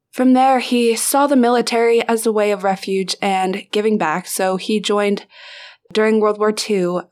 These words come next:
And from the outside, he looked like a stern person. You know, he had that military seriousness with a sharp buzz cut. But when you knew him, he was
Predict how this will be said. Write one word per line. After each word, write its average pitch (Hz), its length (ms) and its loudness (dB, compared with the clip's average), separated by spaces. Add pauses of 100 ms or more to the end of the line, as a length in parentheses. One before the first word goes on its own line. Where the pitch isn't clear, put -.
(100)
And 240 140 0
from 302 140 4
the 330 100 2
outside, 262 420 0
he 254 180 0
looked 277 280 -2
like 233 160 -2
a 208 160 -2
stern 220 420 -2
person. 180 560 -4
You 185 80 -2
know, 185 140 -2
he 208 160 0
had 214 220 -2
that 196 220 -2 (380)
military 226 540 2
seriousness 196 1000 0
with 190 160 -6
a 185 160 -2
sharp 214 380 -2
buzz 220 240 -2
cut. 175 320 -4 (680)
But - 140 0
when 262 180 4
you 285 80 6
knew 294 220 4
him, 214 240 0
he 226 160 0
was 233 400 0